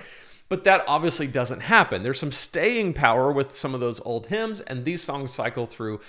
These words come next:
quite a bit. And I've heard people say, "Well, that's because the hymns have a lot of depth and the new songs don't."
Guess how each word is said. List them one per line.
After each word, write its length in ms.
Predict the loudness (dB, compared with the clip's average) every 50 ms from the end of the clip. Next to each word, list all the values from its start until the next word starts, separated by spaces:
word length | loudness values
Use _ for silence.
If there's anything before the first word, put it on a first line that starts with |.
| -20 -20 -6
quite 160 | -2 -2 -2
a 40 | 0
bit. 160 | 0 0 0
And 100 | 0 -2
I've 100 | -4 0
heard 200 | 2 0 0 0
people 220 | -2 -4 -4 -4 -4
say, 180 | 0 0 0
"Well, 160 | 2 2 4
that's 200 | 2 2 2 0
because 300 | -4 -4 0 0 0 0
the 120 | 0 -4 -4
hymns 380 | -2 0 0 0 0 -2 -2
have 220 | 2 4 4 4 4
a 60 | 2
lot 200 | 2 2 2 2
of 160 | 2 -2 2
depth 400 | 6 8 8 8 8 4 -10 -18 -20 -20 -20 -10 -4
and 120 | -2 -2
the 60 | 0
new 160 | 2 2 0
songs 420 | 0 2 0 0 0 0 -2 -4 0
don't." 280 | 0 2 2 2 -2